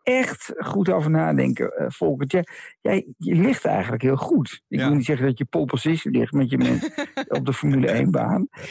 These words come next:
Speaker 1: Maar je ligt er wer-, werkelijk fantastisch voor.
Speaker 2: Ja.
Speaker 1: En,
Speaker 2: Ja.
Speaker 1: en je hoeft het niet van je ouders te lenen of zo.
Speaker 2: Nee. Nee.
Speaker 1: Wat?
Speaker 2: Nee.
Speaker 1: Wat ben je dan nog aan het doen?
Speaker 2: <laughs> <laughs> Ja, podcast aan het maken.
Speaker 1: Ik,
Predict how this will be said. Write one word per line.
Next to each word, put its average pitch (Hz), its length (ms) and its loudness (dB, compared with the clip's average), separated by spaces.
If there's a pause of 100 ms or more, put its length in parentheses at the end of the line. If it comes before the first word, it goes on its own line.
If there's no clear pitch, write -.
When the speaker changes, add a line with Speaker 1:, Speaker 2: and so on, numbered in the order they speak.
(100)
Speaker 1:
Maar 165 120 0
je 139 120 2
ligt 110 280 0
er 113 100 0
wer-, 131 240 2
werkelijk 151 340 0
fantastisch 208 560 -2
voor. 147 460 -2
Speaker 2:
Ja. 139 260 -8 (140)
Speaker 1:
En, 196 140 -2
Speaker 2:
Ja. 208 60 -2
Speaker 1:
en 226 120 0
je 220 60 4
hoeft 226 140 4
het 269 100 0
niet 262 120 2
van 262 100 0
je 240 80 0
ouders 165 280 0
te 143 100 0
lenen 131 240 4
of 127 100 0
zo. 123 360 -2 (140)
Speaker 2:
Nee. 135 360 -6 (400)
Nee. 123 340 -8 (280)
Speaker 1:
Wat? 508 440 -2 (120)
Speaker 2:
Nee. 135 160 -10 (220)
Speaker 1:
Wat 233 260 2
ben 277 100 2
je 277 60 2
dan 269 100 2
nog 262 100 2
aan 262 80 2
het 302 80 0
doen? 349 360 2
Speaker 2:
<laughs> - 920 -10 (180)
<laughs> 403 600 -6
Ja, 175 160 -2
podcast 233 420 -2
aan 202 60 0
het 175 120 -4
maken. 131 400 -2 (480)
Speaker 1:
Ik, - 200 -10